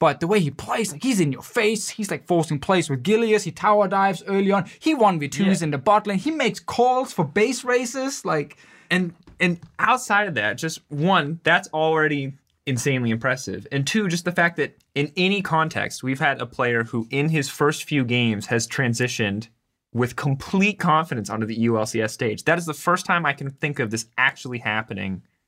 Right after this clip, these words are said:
Speaker 2: in, in as long as I have been casting E U L C S, at least. I have never seen a rookie where I've come in and I've heard from their coach or from a, from the rookie themselves that they go, "Yeah, I play better on stage." Usually it's like, "I'm way worse. I need to figure out how to transition this performance to stage." But this guy just pops off.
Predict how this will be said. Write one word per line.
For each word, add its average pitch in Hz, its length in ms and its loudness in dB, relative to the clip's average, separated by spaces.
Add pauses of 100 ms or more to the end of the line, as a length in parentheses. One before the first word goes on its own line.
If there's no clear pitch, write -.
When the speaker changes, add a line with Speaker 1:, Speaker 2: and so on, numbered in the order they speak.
(720)
Speaker 2:
in, 107 280 0
in 123 160 0
as 120 100 0
long 165 200 4
as 123 80 0
I 127 160 4
have 101 100 0
been 104 100 -8
casting 110 360 -4
E 104 60 -6
U 104 160 -2
L 101 100 -2
C - 140 -8
S, 95 140 -6
at - 40 -10
least. 98 260 -10
I 127 120 2
have 131 100 -2
never 143 240 0
seen 139 200 -6
a 120 40 -2
rookie 107 460 -4 (320)
where 120 140 4
I've 117 140 2
come 117 220 -2
in 104 180 -2
and 101 120 -2
I've 107 180 -2
heard 107 260 0
from 104 160 -4
their 101 120 -6
coach 139 340 0
or 104 100 0
from 101 200 -4
a, 92 80 -6
from 120 200 -2
the 110 80 0
rookie 107 220 -2
themselves 120 380 0
that - 120 -20
they 117 80 2
go, 107 220 0 (160)
"Yeah, 123 260 4
I 131 40 2
play 131 180 -4
better 110 280 -2
on 104 120 -4
stage." 92 460 -6
Usually 139 320 2
it's 131 140 0
like, 110 220 0 (260)
"I'm 110 280 0
way 113 160 2
worse. 139 540 2
I 123 80 -2
need 127 120 -4
to 117 60 -6
figure 120 220 0
out 110 60 2
how 110 80 0
to 101 60 -2
transition 110 580 0
this 170 120 2
performance 170 500 0
to 160 100 -6
stage." 147 360 0
But - 100 -4
this 170 120 -6
guy 220 120 -2
just - 140 -8
pops 196 260 -4
off. 233 240 -4